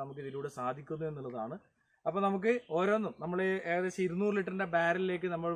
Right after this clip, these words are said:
വെള്ളം ഇവിടെ നിറച്ചു വെച്ചിട്ടുണ്ട്. ഈ വെള്ളത്തിലേക്ക് നമ്മൾ നമ്മുടെ ഉൽപ്പന്നങ്ങൾ ഓരോന്നും തന്നെ മിക്സ് ചെയ്യാൻ വേണ്ടി പോവുകയാണ്. നമ്മുടെ കൂടെയുള്ളത് പ്രിയപ്പെട്ട സിബിച്ചേട്ടനാണ്. സിബിച്ചേട്ടനാണ് ഇവിടുത്തെ തോട്ടങ്ങളുടെ കാര്യങ്ങളൊക്കെ നോക്കുന്നത്.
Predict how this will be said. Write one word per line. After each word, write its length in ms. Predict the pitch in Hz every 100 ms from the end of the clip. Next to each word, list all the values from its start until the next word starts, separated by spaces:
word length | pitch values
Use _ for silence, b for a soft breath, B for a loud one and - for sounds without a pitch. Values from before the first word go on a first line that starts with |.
| 156
വെള്ളം 300 | 147 170 175
ഇവിടെ 140 | 160 160
നിറച്ചു 240 | 151 151 185
വെച്ചിട്ടുണ്ട്. 360 | 165 151 143 208 - _ _ 175
ഈ 40 | 226
വെള്ളത്തിലേക്ക് 540 | 202 208 214 208 202 233 - 165
നമ്മൾ 200 | 170 180 185 175
നമ്മുടെ 240 | 170 170 170 -
ഉൽപ്പന്നങ്ങൾ 460 | 147 - 170 175 170
ഓരോന്നും 280 | 156 160 165 160
തന്നെ 140 | 160 151
മിക്സ് 180 | 135 -
ചെയ്യാൻ 200 | 160 151
വേണ്ടി 120 | 156 147
പോവുകയാണ്. 440 | 139 135 139 127 208 b b b
നമ്മുടെ 180 | 165 185 175
കൂടെയുള്ളത് 440 | 185 208 202 196 233
പ്രിയപ്പെട്ട 320 | 156 165 165 170 165 143 -
സിബിച്ചേട്ടനാണ്. 680 | 156 160 208 208 190 175 214 -
സിബിച്ചേട്ടനാണ് 520 | 147 143 175 175 175 175
ഇവിടുത്തെ 240 | 160 160 160
തോട്ടങ്ങളുടെ 400 | 143 143 160 160 156
കാര്യങ്ങളൊക്കെ 380 | 151 156 147 160
നോക്കുന്നത്. 380 | 135 127 139 135